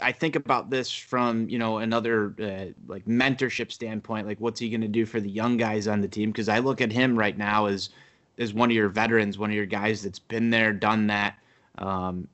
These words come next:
and I feel like one of the biggest things is you lead by example. And when you guys talk about him, you know, not going out there to fight, not doing what Andrew Shaw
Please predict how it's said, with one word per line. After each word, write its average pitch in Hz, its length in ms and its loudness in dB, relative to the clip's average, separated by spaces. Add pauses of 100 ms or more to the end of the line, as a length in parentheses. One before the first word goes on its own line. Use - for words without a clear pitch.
(140)
and 117 200 0
I 113 180 0
feel 151 240 6
like 135 160 4
one 135 180 2
of 120 60 0
the 117 80 -2
biggest 123 360 2
things 139 240 0
is 104 140 -6
you 104 120 -2
lead 117 220 0
by 110 180 2
example. 107 580 -6 (100)
And 110 120 -2
when 110 120 0
you 127 140 0
guys 127 260 2
talk 127 300 0
about 110 260 2
him, 123 380 -4 (300)
you 113 100 0
know, 110 100 2
not 117 380 0
going 123 240 -4
out 120 180 -4
there 123 120 -2
to 113 60 -4
fight, 120 300 -2
not 110 400 -8
doing 131 400 2
what 110 180 -4
Andrew 117 360 -2
Shaw 120 520 2